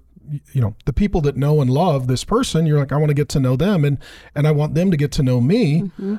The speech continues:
Speaker 1: uh, because that's part of the process of seeing whether or not we are, um, compatible. And I always say a good guy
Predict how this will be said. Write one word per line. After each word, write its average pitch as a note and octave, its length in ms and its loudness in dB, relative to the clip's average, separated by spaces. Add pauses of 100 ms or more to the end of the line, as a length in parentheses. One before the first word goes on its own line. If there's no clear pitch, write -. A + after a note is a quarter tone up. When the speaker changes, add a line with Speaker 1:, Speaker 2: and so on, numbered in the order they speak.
Speaker 1:
uh, B2 160 0
because C3+ 600 -2
that's C3+ 240 -4
part D3 220 0
of C3 40 0
the B2+ 80 -4
process D3+ 580 0
of B2+ 100 -4
seeing C3+ 300 0
whether C3 260 0
or C3 40 0
not A#2+ 280 0
we C3 160 2
are, A#2+ 360 0 (120)
um, A2 400 -4
compatible. D3 680 0 (360)
And C#3+ 120 2
I D#3+ 40 4
always G3+ 200 2
say D3 340 0
a C3+ 100 -2
good D#3+ 340 0
guy C3+ 380 2